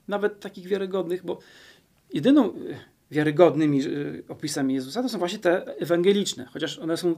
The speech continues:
wiarygodne też w wielkim cudzysłowie. No bo cóż to za, e, wi-, wiarygodność tych, tych prze-, tych przekazów ewangelicznych, kiedy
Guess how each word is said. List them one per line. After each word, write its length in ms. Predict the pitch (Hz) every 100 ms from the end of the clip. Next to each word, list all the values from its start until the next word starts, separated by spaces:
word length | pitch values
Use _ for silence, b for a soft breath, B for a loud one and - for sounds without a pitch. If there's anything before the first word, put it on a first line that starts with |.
| -
wiarygodne 440 | 160 165 151 151 190
też 200 | 302 -
w 180 | - 139
wielkim 280 | 156 160
cudzysłowie. 560 | 143 131 127 123 110 - - b b b b b b b
No 80 | 165
bo 260 | 151 185 - _ _ -
cóż 160 | 214 202
to 140 | 202
za, 300 | 170 160 156
e, 320 | 143 143 139 -
wi-, 240 | 147 190
wiarygodność 720 | 175 175 170 170 156 151 -
tych, 340 | - 156 - -
tych 160 | -
prze-, 180 | - 180
tych 220 | 170 175
przekazów 400 | - 156 156 151
ewangelicznych, 600 | 156 151 156 151 143 - -
kiedy 240 | 156